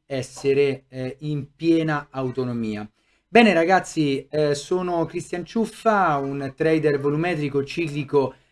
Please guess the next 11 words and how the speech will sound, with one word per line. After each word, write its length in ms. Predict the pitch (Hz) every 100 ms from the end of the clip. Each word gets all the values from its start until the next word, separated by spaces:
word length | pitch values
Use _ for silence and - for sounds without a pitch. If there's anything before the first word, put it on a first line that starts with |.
| _
geometrico. 1160 | 127 131 190 190 190 202 208 220 220 214 214 - _ _
Se 220 | - - 160
vuoi 500 | 151 240 226 185 156
sapere 640 | - 160 202 190 151 139
e 160 | - 156
capire 680 | - 165 262 220 156 131 - _ _ _ _
come 580 | 226 226 190 170 151 143
operare 500 | 165 165 175 202 175
nei 100 | 160
mercati 380 | 160 156 185 170
finanziari, 840 | - 160 156 - 202 175 139 127